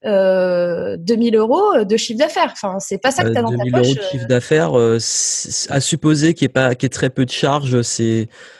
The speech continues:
Speaker 2: ça fait même pas un salaire au smic. Donc, euh,
Speaker 1: On... On est bien d'accord.
Speaker 2: Mm.
Speaker 1: Donc, tout ça, il faut se poser la question. Donc, euh, après, qu'est-ce qu'on fait ? Bon,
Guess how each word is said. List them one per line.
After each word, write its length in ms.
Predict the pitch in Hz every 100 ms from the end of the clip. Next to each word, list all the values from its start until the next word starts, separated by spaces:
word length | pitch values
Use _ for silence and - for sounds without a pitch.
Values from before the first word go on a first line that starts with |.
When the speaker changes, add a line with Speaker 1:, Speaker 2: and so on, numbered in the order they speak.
| -
Speaker 2:
ça 180 | - 117
fait 180 | -
même 220 | 123 123 123
pas 120 | 143
un 100 | 135
salaire 540 | - 139 131 143 143
au 160 | 123 123
smic. 400 | - 135 110 -
Donc, 300 | 127 113 110
euh, 140 | 110 101
Speaker 1:
On... 160 | 220 - - _ _ 220
On 160 | 220
est 120 | 214 202
bien 360 | 208 277 359
d'accord. 540 | 320 302 302 214 165 190
Speaker 2:
Mm. 20 |
Speaker 1:
Donc, 220 | 247 254
tout 100 | 277
ça, 180 | - 370
il 100 | 381
faut 160 | -
se 100 | 247
poser 220 | - 294 302
la 120 | 311
question. 420 | 311 302 - 220 - - -
Donc, 240 | 190 196
euh, 80 | 190 170
après, 380 | 190 - 330 349
qu'est-ce 200 | 214 -
qu'on 120 | 202
fait ? 160 | 359
Bon, 200 | 320 202